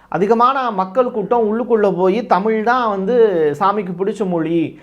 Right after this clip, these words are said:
சாமிக்கு கேட்கக்கூடிய மொழி தமிழ் தான் அப்படின்னு சொல்லி, அங்கே போய் அர்ச்சனை தமிழ்ல பண்ணு அப்படின்னு சொல்லி நம்ம கேட்கறதில்ல. இந்த விஷயத்தை நம்ம மறந்ததனுடைய விளைவு தான், மறுத்ததனுடைய விளைவு தான்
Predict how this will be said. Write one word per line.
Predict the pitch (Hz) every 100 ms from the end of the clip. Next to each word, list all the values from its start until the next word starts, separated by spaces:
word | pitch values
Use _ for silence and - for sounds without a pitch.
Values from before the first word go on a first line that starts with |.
| - _ -
சாமிக்கு | 220 247 202 190
கேட்கக்கூடிய | 220 233 214 208 185 190
மொழி | 196 240
தமிழ் | 214 190 196
தான் | 190 208 185
அப்படின்னு | 165 175
சொல்லி, | 190 196 277
அங்கே | 254 214
போய் | 196 247
அர்ச்சனை | 196 190 269 254
தமிழ்ல | - 214 240 247 202
பண்ணு | 208 214 233 220
அப்படின்னு | 175 196
சொல்லி | 208 190 170 190 294 - - -
நம்ம | 208 214
கேட்கறதில்ல. | 226 233 233 185 143 131 - - _ _ _ _ -
இந்த | 170 208 208 220 196 160 143 127 - - - 147
விஷயத்தை | 151 147 311 294 -
நம்ம | 220 185 160 156
மறந்ததனுடைய | 202 277 269 226 190 175 160
விளைவு | 151 180 220 190
தான், | 139 135 220 247 - _ _ -
மறுத்ததனுடைய | 170 262 - 277 233 202 175 160
விளைவு | 160 190 175
தான் | 147 139 185 220